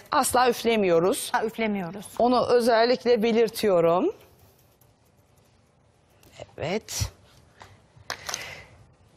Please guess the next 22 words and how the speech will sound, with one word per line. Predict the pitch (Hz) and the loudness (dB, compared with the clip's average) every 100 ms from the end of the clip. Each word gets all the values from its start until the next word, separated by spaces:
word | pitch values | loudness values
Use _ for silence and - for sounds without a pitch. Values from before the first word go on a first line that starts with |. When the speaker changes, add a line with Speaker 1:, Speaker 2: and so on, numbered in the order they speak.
| _ - | _ -6
Speaker 1:
Kaşlarımız | - 381 - 330 349 349 - | 0 2 4 4 4 2 2
çok | 311 - | 0 2
düzgün. | 233 185 143 170 240 - - - | 2 2 2 2 0 -4 -18 -10
Speaker 2:
Hı. | 202 - | -10 -2
Speaker 1:
Alınmamış | - 320 349 311 254 254 311 | 2 4 4 4 2 2 2
ama | 240 226 | 2 0
zaten, | 233 294 269 254 262 254 | 2 0 0 0 -2 -2
e, | 214 214 220 220 220 | 2 4 6 4 2
ben | 240 | -2
çok | 240 277 | 0 -2
fazla | - 233 220 240 - | 0 0 2 0 -2
ince | - 233 220 226 | -2 0 0 0
kaş, | 226 220 - - _ _ 220 | -2 -2 -2 -8 _ _ -2
özellikle | 220 220 220 226 | 0 0 0 -2
genç | 214 226 - | 0 -2 -2
kızlarımızda. | 208 185 190 190 180 185 208 | -4 0 0 2 0 0 0
Speaker 2:
Zaten | 226 220 240 226 | 0 -2 -2 -4
natural | 226 220 220 | -4 -4 -4
kaş | 220 202 220 | -2 -2 2
Speaker 1:
Evet. | 214 175 | 2 2
Speaker 2:
var | 185 | -4
burada. | 190 | -8